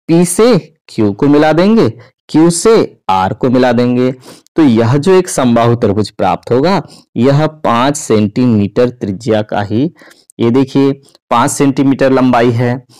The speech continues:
तो पांच सेंटीमीटर सभी की त्रिज्या है, यानी यह भुजा ओपी वास्तव में पीक्यू के बराबर है और पीक्यू वास्तव में ओक्यू के बराबर है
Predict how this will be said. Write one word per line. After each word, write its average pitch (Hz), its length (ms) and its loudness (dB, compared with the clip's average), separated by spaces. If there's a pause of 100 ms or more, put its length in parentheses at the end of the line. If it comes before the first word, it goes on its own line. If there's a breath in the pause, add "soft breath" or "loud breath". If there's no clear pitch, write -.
(240 soft breath)
तो 139 80 -2
पांच 135 380 -2
सेंटीमीटर 143 640 0
सभी 117 360 -2
की 147 80 0
त्रिज्या 147 420 0
है, 165 220 0 (280 loud breath)
यानी 120 260 2
यह 135 420 0 (400 soft breath)
भुजा 123 580 -2 (380)
ओपी 180 760 0 (280)
वास्तव - 440 -2
में 165 280 2
पीक्यू 135 600 -2
के 151 160 0
बराबर 143 440 0
है 180 300 0 (340 loud breath)
और 107 260 -4
पीक्यू 139 380 0
वास्तव 113 440 -2
में 123 280 0
ओक्यू 117 480 -2
के 156 160 0
बराबर 156 420 0
है 202 200 2